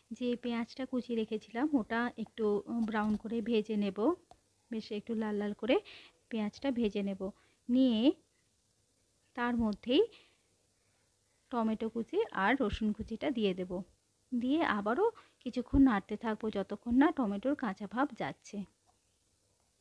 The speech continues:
কচুর শাকটা আমি আগের থেকে সেদ্ধ করে রেখেছিলাম একটু নুন আর হাফ কাপ জল দিয়ে। বেশি জল দেব না, তাহলে জলটা ফেলে দিতে হবে।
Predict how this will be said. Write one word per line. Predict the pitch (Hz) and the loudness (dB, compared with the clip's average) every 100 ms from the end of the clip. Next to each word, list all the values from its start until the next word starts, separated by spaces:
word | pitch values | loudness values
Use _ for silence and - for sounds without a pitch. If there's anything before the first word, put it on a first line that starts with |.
| _ _ _ _ _ _ _ _ _ _ _ _ _ _ _ _ _ _ _ | _ _ _ _ _ _ _ _ _ _ _ _ _ _ _ _ _ _ _
কচুর | - 254 302 | -6 -2 -2
শাকটা | - 311 - 269 349 | -2 -4 -2 2 6
আমি | 247 226 330 - - - - | 6 8 6 4 -18 -10 -2
আগের | 208 220 226 | 0 0 -4
থেকে | 247 233 302 427 - - | -6 -2 -2 -2 -8 -10
সেদ্ধ | - 233 - | -2 0 0
করে | 247 240 226 | 2 4 4
রেখেছিলাম | 202 226 - 226 277 | 2 -2 -4 4 6
একটু | 277 - 247 | 6 6 2
নুন | 214 208 240 262 | 4 4 6 6
আর | 202 226 | 6 2
হাফ | 208 185 - | 0 0 -2
কাপ | 226 208 | -8 -4
জল | 226 196 185 | 2 2 2
দিয়ে। | 185 185 | 0 -2
বেশি | 202 214 254 | -2 -2 -2
জল | 226 240 233 | 0 2 4
দেব | 233 214 | 2 4
না, | 269 330 | 4 4
তাহলে | 285 240 | 2 0
জলটা | 233 233 214 240 | 2 2 2 -2
ফেলে | - 262 240 233 | -2 0 0 -2
দিতে | 214 214 | -2 0
হবে। | 208 214 | 2 2